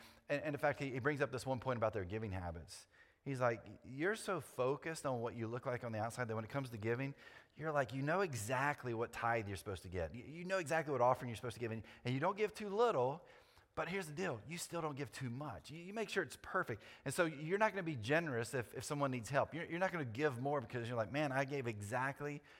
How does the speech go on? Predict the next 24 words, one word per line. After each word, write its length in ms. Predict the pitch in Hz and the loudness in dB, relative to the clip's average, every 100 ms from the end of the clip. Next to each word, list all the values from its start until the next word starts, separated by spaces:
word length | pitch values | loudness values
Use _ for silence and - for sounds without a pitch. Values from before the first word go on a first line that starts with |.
| - | -2
what 200 | 120 107 | 0 2
I'm 260 | 110 110 110 | 2 2 -2
supposed 600 | - 101 98 90 87 - | -6 -4 -2 -2 -4 -8
to 80 | 90 | -10
give.'" 500 | 78 73 67 87 - - - _ _ _ _ _ _ _ _ _ _ - | -8 -8 -10 -12 -18 -20 -20 _ _ _ _ _ _ _ _ _ _ -12
Again, 200 | 98 101 | -2 0
here's 240 | 117 139 123 | 2 0 0
this 200 | 120 110 | -2 0
group 280 | 127 120 113 | 2 2 0
that's 160 | 107 | -4
more 220 | 120 120 | 0 0
focused 520 | 113 117 113 113 101 - | 2 0 0 -2 -4 -2
on 320 | 110 107 101 101 | -2 0 -4 -6
the 120 | 98 98 | -2 0
rules 760 | 101 131 117 98 90 95 - - - - - | 0 0 0 0 -2 -4 -8 -18 -20 -20 -2
than 180 | 104 107 | -2 0
anything 680 | 113 110 101 - 95 95 90 - | -2 -2 -4 -4 -4 -4 -6 -6
else. 460 | 104 95 87 - - - - - | -4 -2 -2 -6 -16 -20 -20 -4
And 100 | 131 | 0
then 140 | 170 202 | 0 0
Jesus 360 | 196 170 151 | -2 0 0
goes 260 | - 147 143 | 4 4 4
through 180 | 143 131 | 0 0
these, 360 | 123 113 98 | 0 -2 -6